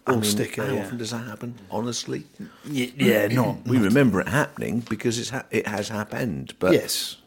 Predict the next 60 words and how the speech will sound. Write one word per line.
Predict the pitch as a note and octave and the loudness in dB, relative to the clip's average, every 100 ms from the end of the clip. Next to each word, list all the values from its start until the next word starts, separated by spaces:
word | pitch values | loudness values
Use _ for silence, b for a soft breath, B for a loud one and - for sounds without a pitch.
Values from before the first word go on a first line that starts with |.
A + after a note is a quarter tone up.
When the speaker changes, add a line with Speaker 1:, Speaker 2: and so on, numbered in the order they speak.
| - | -2
Speaker 1:
how | G2+ | 0
many | G2+ | 0
times | G2 F#2+ | 0 -2
have | F2+ | 0
we | |
not | F2+ F#2 | 0 0
been | - E2 | -2 -4
tipped | - - - | -4 -6 -8
because | - - B1 | -12 -10 -10
of | A#1 | -10
it | A#1+ | -8
in | C#2 | -6
the | C2+ D#2+ | -2 0
end, | D#2+ B1 | 0 -2
because | C#2 D2+ C#2 | -6 -8 -6
we | C#2+ | -4
work | D2+ D2+ - | -2 -4 -4
our | |
way | C#2 | -4
around | C#2 E2 D2 A#1+ | -2 -2 -2 -4
it | A#1+ C#2 - | -8 -8 -10
and | D2 | -8
find | - D#2 D2 | -2 0 0
out | D2 | -2
if | C#2+ | -4
they're | - C#2+ | -4 -4
assured | C2+ - E2 D2 | -4 -2 -2 -2
or | C#2 | -4
not | C2 C#2+ - | -4 -6 -6
by | D2 | -8
going | C#2+ D#2 D2 | -4 -4 -2
on | D2+ D#2 | -2 -4
the | D2+ | -4
system | E2 - E2 | -8 -8 -8
that's | D#2+ - | -8 -8
there? | - F2+ B1 | -6 -8 -6
That | F#2 - | -8 -4
is | C#3+ | -2
a | |
Speaker 2:
Mm. | A2+ | -2
Speaker 1:
hold-up. | B1+ A#1 C#2+ - _ - | -4 -8 -10 -12 _ -4
But | F#2 D#2+ - | -2 -2 -4
there's | G2+ G2 | -6 2
no | D3 C#3+ | 2 2
proof, | - - D3 D2+ - - - | 0 2 4 4 -2 -18 -8
there's | F#2 | -2
no | A#2 C3 - | 2 2 4
evidence | A#2 G#2 D2 D2+ - | 4 4 2 -2 -4
to | - | -4
support | - F2+ - F#2+ D#2 | -4 -6 -2 -2 -2
the | - | -2
statement | - F#2+ F2 A#1+ | 2 2 2 -2
that | G#1 | -6
there's | G#1+ C#2+ | -2 -2
gonna | E2 D#2+ | -2 -4
be | C#2+ D2+ - | -2 -4 -6
fewer | - G2 F2+ D#2 | -6 2 2 2
hold-ups. | F2+ D#2 - - | 0 -2 -6 -6
This | F#2+ F2+ | -2 0
is | G2 | -2